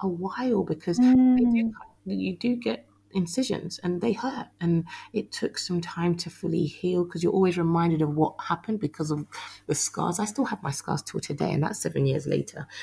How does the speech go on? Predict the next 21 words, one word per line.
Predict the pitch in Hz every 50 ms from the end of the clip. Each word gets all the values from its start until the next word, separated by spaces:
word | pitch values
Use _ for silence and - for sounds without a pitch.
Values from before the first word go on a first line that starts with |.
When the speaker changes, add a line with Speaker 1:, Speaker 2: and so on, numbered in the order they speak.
| - - -
Speaker 1:
So, | - - - - - - - _ _ _ _ _ - 147
you | 151 143 -
know, | 80 -
it's, | 82 - - - - - - - - - -
it's | 170 - - - - - - - - - - _ _ -
definitely, | - 196 196 - - 180 - - 160 151 - - - _ _ - - _ - - _ _ _ -
yeah, | 202 190 - - 143 - -
quite | - - - 170 - -
a | 160
lot. | 151 - - - - - - _ - _ _ -
So, | - - 165 165 165 156 - _ - - - - - - _ -
yeah, | - 269 233 180 156 160
we | 175 170
have, | 170 - 165 - - -
we | 170 165 156
had | 156 170 190 - -
the | - 151
miscarriage, | 147 139 139 - - - - - - - - 185 190 202 - -
and | 214 175 175 175 - - _ - - - - - - - - _ _ _ _ _ _ _ _ _ _ _ _ _ _ _ -
yeah, | 220 190 151 151 - - - 170 156 165 233
I, | -